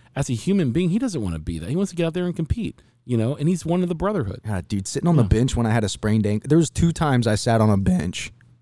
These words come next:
Speaker 2: because I was injured. Um, it was the same year, actually, two different sports. I had a sprained ankle in basketball, um, really bad, and that was the only time I couldn't play on it.
Speaker 1: Mm-hmm.
Speaker 2: Um, I might have torn a ligament. I don't know. Never had it looked at.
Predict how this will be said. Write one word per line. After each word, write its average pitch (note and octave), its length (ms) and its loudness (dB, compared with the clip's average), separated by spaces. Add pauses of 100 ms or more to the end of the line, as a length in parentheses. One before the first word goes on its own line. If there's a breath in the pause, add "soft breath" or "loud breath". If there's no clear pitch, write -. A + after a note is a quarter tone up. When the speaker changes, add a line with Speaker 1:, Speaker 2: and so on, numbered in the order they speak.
(180)
Speaker 2:
because A2+ 260 0
I G#2+ 100 4
was G2 200 0
injured. F2+ 460 0 (360)
Um, F#2+ 440 2
it A#2 60 2
was A2+ 120 2
the G#2+ 80 -6
same D3 300 4
year, C3+ 140 6
actually, G#2 320 2
two B2 120 0
different A#2 240 0
sports. F#2+ 460 -4 (400 soft breath)
I G#2 40 -2
had G#2+ 100 4
a G#2 40 2
sprained A#2+ 340 2
ankle A#2+ 280 4
in G#2 100 6
basketball, F2+ 720 0 (280)
um, F#2 440 2
really A2 320 4
bad, F2+ 300 0
and F#2 80 2
that - 80 -2
was G2 100 -2
the G#2+ 120 0
only G#2+ 140 4
time G#2+ 180 2
I F#2+ 60 2
couldn't F#2+ 260 0
play F#2 200 0
on E2+ 180 -4
it. E2+ 180 -8
Speaker 1:
Mm-hmm. G2 140 -2
Speaker 2:
Um, F2+ 240 2
I G2+ 60 0
might A2 340 4
have B2+ 100 4
torn C3 200 0
a A#2+ 40 2
ligament. A#2+ 460 2
I G#2+ 60 -6
don't A2 160 2
know. G#2+ 120 4
Never G2+ 200 2
had F2+ 100 2
it E2 60 -2
looked F2 200 -4
at. - 140 -4